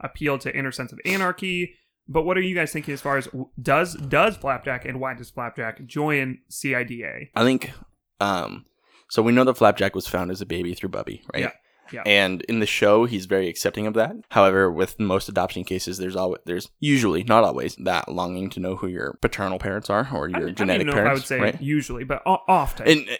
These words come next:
Speaker 2: in most cases I've seen, it has been.
Speaker 1: Okay.
Speaker 2: Um, and, and my, my sister being adopted, we went through that whole process.
Speaker 1: Sure.
Speaker 2: Um, like, found her, found her biological parents and all that jazz, right? Anyway, and I, and maybe, maybe that's something that we, we can, like, retcon in here is,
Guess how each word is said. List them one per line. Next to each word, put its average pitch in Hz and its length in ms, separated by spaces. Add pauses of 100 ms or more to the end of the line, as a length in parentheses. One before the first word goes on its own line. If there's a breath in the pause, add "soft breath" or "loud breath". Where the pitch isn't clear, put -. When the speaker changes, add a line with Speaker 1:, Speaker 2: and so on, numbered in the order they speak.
Speaker 2:
in 151 120
most 156 220
cases 131 240
I've 98 180
seen, - 260 (140)
it 87 140
has - 200
been. 82 120
Speaker 1:
Okay. - 160
Speaker 2:
Um, 90 260
and, 92 320
and 98 320
my, 107 200 (100)
my 110 140
sister 107 320
being 87 160
adopted, - 520
we 107 100
went 90 180
through 101 100
that 92 140
whole - 160
process. - 540 (420 loud breath)
Speaker 1:
Sure. 95 100
Speaker 2:
Um, 90 180
like, 90 160
found 98 300
her, 90 300 (200)
found 95 280
her 90 260 (200)
biological - 600
parents - 300
and - 100
all - 80
that - 100
jazz, - 280
right? - 240
Anyway, 104 340
and 123 100
I, 110 120
and 117 320
maybe, 123 360
maybe 110 220
that's 101 180
something 101 220
that 90 180
we, 87 260 (100)
we 101 80
can, 95 160
like, 85 280 (380)
retcon 92 400
in 92 80
here 92 220
is, - 160